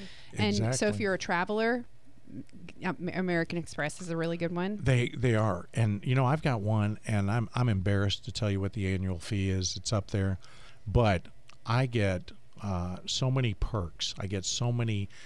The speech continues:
Speaker 2: you know, I get gas cards, I get Lowe's cards, I get, uh, you know, I get all these things. Now, I can't really track the,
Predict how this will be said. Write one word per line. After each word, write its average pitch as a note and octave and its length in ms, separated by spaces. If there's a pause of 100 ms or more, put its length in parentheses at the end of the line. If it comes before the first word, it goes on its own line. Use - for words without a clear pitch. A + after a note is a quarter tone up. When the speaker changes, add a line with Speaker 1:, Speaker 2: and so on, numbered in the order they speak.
(200)
Speaker 2:
you - 80
know, F#2+ 80
I G2 60
get F#2+ 260
gas G2 340
cards, E2+ 380
I G2 80
get G2 160
Lowe's G#2 420
cards, E2+ 400
I F#2 80
get, F#2+ 300 (200)
uh, C#3+ 160
you C3 140
know, A2 80
I G#2 60
get G#2 240
all B2 240
these G#2 240
things. G2+ 340 (340)
Now, A2+ 160
I E3 80
can't C3+ 320
really G#2+ 520 (480)
track G#2 540 (120)
the, F2+ 540